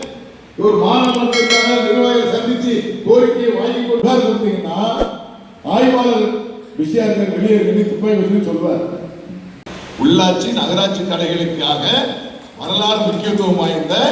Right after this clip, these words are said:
இந்த நாமக்கல்லில ஒரு கடை திறக்காமல், ஓய்வில்லாமல் பணியாற்றி அந்த கடையை,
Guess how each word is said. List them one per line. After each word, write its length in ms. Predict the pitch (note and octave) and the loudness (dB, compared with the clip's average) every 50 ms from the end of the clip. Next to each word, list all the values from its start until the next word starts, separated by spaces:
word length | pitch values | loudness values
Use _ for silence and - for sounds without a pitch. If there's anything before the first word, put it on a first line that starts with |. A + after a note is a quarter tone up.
| - - - - - - - - - - - | 0 -2 -4 -8 -8 -10 -12 -14 -16 -14 -10
இந்த 400 | D3+ E3+ F3+ G3 F#3+ F#3+ - - | -6 -4 -2 -2 -2 -2 -2 -2
நாமக்கல்லில 720 | - F#3+ A3 A#3 A3 - - - - G3 G3 F#3+ A#3+ - F#3+ | -2 0 2 2 2 2 0 -2 -2 -2 0 2 2 2 2
ஒரு 260 | F#3+ G3 G3 F3+ - | 2 2 0 0 0
கடை 240 | - G3 - C4 C4 | 0 0 2 2 2
திறக்காமல், 920 | C4 B3 A3 A3 A3 A3 A3 G#3+ G#3 G3+ G#3 A3+ B3+ C4+ C4 - - - - - - - | 2 0 0 -2 -4 -4 -2 -2 -2 0 0 0 0 0 0 -2 -4 -6 -8 -10 -8 -4
ஓய்வில்லாமல் 840 | E3+ G#3+ B3 B3 A#3+ A#3 A3 A3 A3+ A3+ A#3 A3+ A#3+ B3 B3 B3 - | 0 0 2 2 2 2 2 2 2 2 2 0 0 -2 -2 -4 -4
பணியாற்றி 840 | F3 G3 A#3 A#3+ B3+ B3 A#3 - - B3 C#4 D#4+ D#4+ - - - | -4 -4 -2 0 0 0 0 0 -2 -2 -2 -2 -2 -2 -2 -2
அந்த 200 | A#3+ - A#3 A#3 A3 - | -2 -2 -2 -2 -2 -2
கடையை, 400 | G#3 G#3+ A3+ B3+ B3+ B3 - | -2 0 2 2 4 4 2